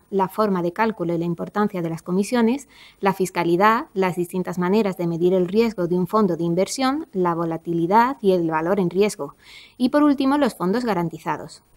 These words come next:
Dentro de los instrumentos financieros para la cobertura de riesgos, se ha visto la importancia que tienen las distintas etapas del ciclo vital de las personas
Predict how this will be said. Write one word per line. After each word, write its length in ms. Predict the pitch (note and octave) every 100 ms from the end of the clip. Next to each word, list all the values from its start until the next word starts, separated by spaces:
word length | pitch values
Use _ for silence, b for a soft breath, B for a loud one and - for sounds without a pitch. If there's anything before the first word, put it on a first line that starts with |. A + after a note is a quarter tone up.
| _ _ _ _ _ _ _ _ b b
Dentro 320 | A3 D4 G#3
de 80 | G3
los 180 | F#3+ F#3
instrumentos 520 | F#3 G3 G#3+ A3+ F#3
financieros 600 | G3+ A3 A#3+ B3 G#3+ F3+
para 200 | - F3
la 140 | E3 E3
cobertura 480 | E3+ E3+ F#3+ F#3+
de 120 | F#3 G#3
riesgos, 480 | B3+ B3+ F#3+ G3 - B B
se 140 | A3+
ha 40 | A3+
visto 280 | C#4 C#4
la 80 | B3+
importancia 560 | A#3 F#3+ F#3 A3+ A#3+ C#4
que 120 | G3
tienen 360 | F#3+ G3 C4 A3+
las 160 | -
distintas 440 | F3 - F3+ G3+ G#3+
etapas 380 | G#3+ G#3 B3+
del 160 | B3 G#3+
ciclo 300 | F3+ - G#3+
vital 260 | G3+ F3+ G3+
de 80 |
las 160 | A#3+ A3
personas 560 | - - G3 F3+ A3